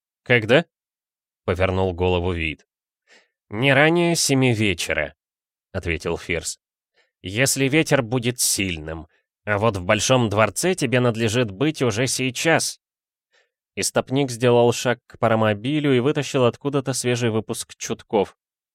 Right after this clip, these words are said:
«Там началась выставка интересностей из Франции», прочёл он на предпоследней полосе.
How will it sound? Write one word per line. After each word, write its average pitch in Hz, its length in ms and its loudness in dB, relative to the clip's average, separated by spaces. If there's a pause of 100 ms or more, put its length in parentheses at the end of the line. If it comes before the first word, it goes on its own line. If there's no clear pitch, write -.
(760)
«Там 127 180 2
началась 127 500 2
выставка 127 640 -2
интересностей 131 960 0
из - 320 -4
Франции», 92 760 0 (560)
прочёл 98 400 0
он 98 360 0
на 87 160 0
предпоследней 90 760 -2
полосе. 90 540 -2